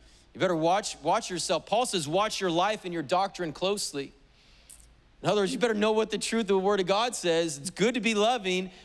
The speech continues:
but you need to know the truth, and Jesus alone is the truth. And if it doesn't line up with the Word of God, it ain't true.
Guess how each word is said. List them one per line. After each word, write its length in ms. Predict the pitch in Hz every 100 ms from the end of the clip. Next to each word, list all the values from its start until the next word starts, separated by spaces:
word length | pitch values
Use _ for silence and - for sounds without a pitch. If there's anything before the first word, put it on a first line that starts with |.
| -
but 160 | 175
you 120 | 170
need 220 | 180 190 220
to 80 |
know 340 | 208 220 247 196
the 100 | 156
truth, 280 | - 226 175
and 120 | 165
Jesus 500 | 135 196 233 214 208
alone 320 | 185 196 233
is 120 | 180
the 80 | 165
truth. 260 | - 160 - - -
And 100 | 175
if 120 | 196
it 160 | 202 165
doesn't 320 | 226 214 233
line 260 | 226 220 226
up 160 | 233
with 140 | 220 196
the 80 |
Word 200 | 196 214
of 80 | 208
God, 240 | 175 208 196
it 100 | 196
ain't 220 | 202 202
true. 380 | - 214 190